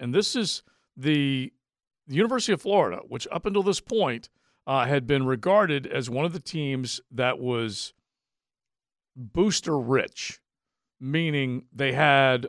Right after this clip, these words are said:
a lot of their support that they were asking for from donations, booster, wh-, however you wanna describe 'em, the collective, all right? Well, out comes an article about how Florida Victorious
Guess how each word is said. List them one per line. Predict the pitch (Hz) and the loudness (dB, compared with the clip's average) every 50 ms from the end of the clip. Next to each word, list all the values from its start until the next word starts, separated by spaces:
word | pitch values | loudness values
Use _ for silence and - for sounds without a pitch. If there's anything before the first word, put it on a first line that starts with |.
| - _ _ | -12 _ _
a | - 127 | -6 -4
lot | 123 117 117 120 131 139 147 165 185 180 - | -2 -2 0 2 4 6 6 6 6 4 0
of | - 156 139 | -6 -2 2
their | 139 151 147 | 4 4 4
support | 139 - - 135 - - 143 123 120 117 117 - _ | 2 0 -4 -6 -6 -4 0 0 0 0 0 -4 _
that | - 113 107 - | -14 -14 -12 -8
they | - 127 139 143 | -4 -2 -2 0
were | 143 135 123 131 139 | -2 -2 -2 -2 0
asking | - 131 127 120 120 - - - 101 104 | 2 2 2 2 0 -2 -8 -10 -12 -12
for | - - 104 101 101 101 95 - _ _ _ _ _ | -10 -6 -4 -2 -2 -2 -2 -4 _ _ _ _ _
from | _ _ - 131 127 127 131 131 127 127 123 120 _ _ _ _ _ _ _ _ _ _ _ _ _ | _ _ -4 0 2 2 2 2 0 -4 -8 -10 _ _ _ _ _ _ _ _ _ _ _ _ _
donations, | - 127 127 131 131 135 139 139 117 - 147 135 131 127 123 120 - - - - _ _ _ _ 110 | -4 -2 0 2 2 2 2 0 -2 -4 -6 -6 -6 -6 -8 -10 -12 -14 -18 -20 _ _ _ _ _
booster, | 123 127 135 123 - - 131 127 127 127 127 123 - _ _ _ _ _ _ _ - | -6 -6 -6 -6 -6 -6 -4 -4 -2 -4 -4 -6 -10 _ _ _ _ _ _ _ -18
wh-, | 123 120 117 - 123 127 - - 143 143 | -18 -16 -12 -12 -12 -12 -10 -12 -8 -2
however | 131 139 147 170 165 160 | 2 4 4 4 4 4
you | 156 | 2
wanna | 160 156 143 | 0 0 -2
describe | 120 117 107 - - 135 123 107 98 90 - | -4 -6 -6 -4 -2 0 2 2 0 -2 -6
'em, | - - - _ _ _ _ _ | -12 -16 -18 _ _ _ _ _
the | 143 151 | -6 -6
collective, | - - - 170 151 139 135 147 147 143 - _ - - 92 - - _ _ _ | -6 0 2 2 4 4 4 4 2 2 -2 _ -12 -10 -10 -10 -14 _ _ _
all | - 117 | -4 0
right? | 104 117 135 156 - - _ _ _ _ _ _ _ | 2 2 2 2 0 -4 _ _ _ _ _ _ _
Well, | 151 143 - | -6 -2 2
out | - 190 233 226 | 4 4 4 4
comes | - - 247 214 170 175 | 2 0 -2 0 2 0
an | 165 - | 0 2
article | 127 165 185 196 190 185 131 - 123 98 92 101 - _ _ _ _ _ _ | 2 2 4 4 4 2 -2 -2 -2 -2 -2 -2 -6 _ _ _ _ _ _
about | 147 135 120 156 151 147 | -4 0 2 4 4 6
how | 143 151 151 147 147 - | 6 6 6 6 4 0
Florida | - - 170 185 214 220 208 | -4 -2 2 2 4 4 4
Victorious | 147 147 143 - - 180 202 196 160 131 110 101 110 - - | 2 0 -4 -4 -2 0 2 2 2 2 0 -2 -4 -6 -8